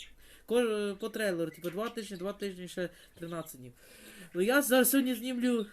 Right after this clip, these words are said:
е, е, всі трейлери в одному відео, просто об'єднаю їх во-, воє-,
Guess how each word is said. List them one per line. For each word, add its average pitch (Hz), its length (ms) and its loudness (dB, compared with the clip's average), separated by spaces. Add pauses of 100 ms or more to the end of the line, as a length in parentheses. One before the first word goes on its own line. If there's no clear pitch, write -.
(140)
е, 202 60 4
е, 196 680 6
всі 196 420 0
трейлери 208 640 0 (180)
в 175 180 -4
одному 214 460 -2
відео, 147 420 -6
просто 196 400 -8
об'єднаю 214 560 -2
їх 202 260 -4
во-, 190 320 0
воє-, 202 360 -2